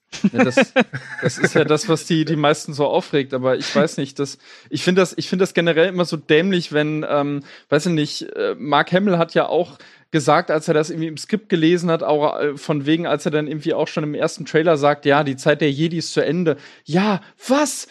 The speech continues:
Sowas sagt doch ein Jedi nicht. Und dann denk ich mir auch so,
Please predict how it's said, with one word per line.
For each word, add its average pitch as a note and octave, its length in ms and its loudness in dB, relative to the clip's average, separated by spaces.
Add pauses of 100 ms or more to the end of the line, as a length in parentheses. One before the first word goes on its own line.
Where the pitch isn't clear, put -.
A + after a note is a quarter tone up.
(120)
Sowas C4+ 480 0
sagt D4+ 340 -2
doch D#4 140 0
ein A3+ 240 2
Jedi F#3 420 0
nicht. E3 300 -4 (160)
Und F3+ 120 -6
dann F3+ 140 2
denk A#3 160 0
ich B3 140 -4
mir G#3 180 0
auch A#3 140 0
so, A3 320 -2